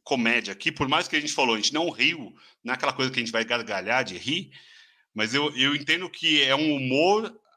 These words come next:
a benefício de ser até político mesmo, até, porque é, o humor é político, mas é de ser até didático de algumas coisas, sabe? O,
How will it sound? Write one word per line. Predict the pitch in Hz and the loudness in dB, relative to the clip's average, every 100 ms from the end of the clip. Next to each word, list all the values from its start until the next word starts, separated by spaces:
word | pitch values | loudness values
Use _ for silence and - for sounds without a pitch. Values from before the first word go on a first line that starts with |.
| - | -12
a | 120 | -4
benefício | 143 143 135 151 190 - 202 156 | -2 -2 -2 -2 -2 -6 -10 -10
de | 165 | -8
ser | 135 - 156 175 - _ - _ _ _ _ 156 | -6 0 0 -2 -8 _ -20 _ _ _ _ -16
até | 147 214 | -6 -6
político | 214 285 190 151 190 - 120 | -6 -4 0 0 0 -2 0
mesmo, | 107 135 110 90 | -2 -2 -6 -10
até, | - 131 156 131 | -4 -2 0 -2
porque | - | -2
é, | 135 - | -4 -6
o | 139 135 | -8 -4
humor | 139 165 | 0 0
é | 147 | 0
político, | - 117 113 - 107 | -2 -4 -4 -4 -4
mas | 101 - - - - _ - | -6 -8 -14 -20 -20 _ -8
é | 110 | -8
de | 117 | -6
ser | - 156 170 | -2 2 2
até | 165 156 175 | 2 0 0
didático | 175 190 127 127 156 - - 98 | -2 -4 -2 0 -2 -6 -10 -14
de | 90 | -12
algumas | 92 101 98 - | -10 -6 -6 -8
coisas, | 87 78 78 | -14 -14 -14
sabe? | - 110 95 95 _ _ _ _ _ _ _ | -6 -6 -6 -14 _ _ _ _ _ _ _
O, | _ | _